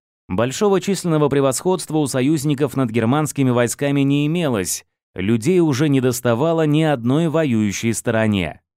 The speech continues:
В Германии летом тысяча девятьсот восемнадцатого года провели тотальную мобилизацию,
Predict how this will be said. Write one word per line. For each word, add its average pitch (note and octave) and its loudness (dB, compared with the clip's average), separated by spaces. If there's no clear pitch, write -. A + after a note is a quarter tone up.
В F2+ -10
Германии G#2+ 2
летом C3+ 0
тысяча D#3+ -6
девятьсот C3 0
восемнадцатого A#2 -2
года A2+ 0
провели G#2+ -2
тотальную A#2+ 0
мобилизацию, B2 0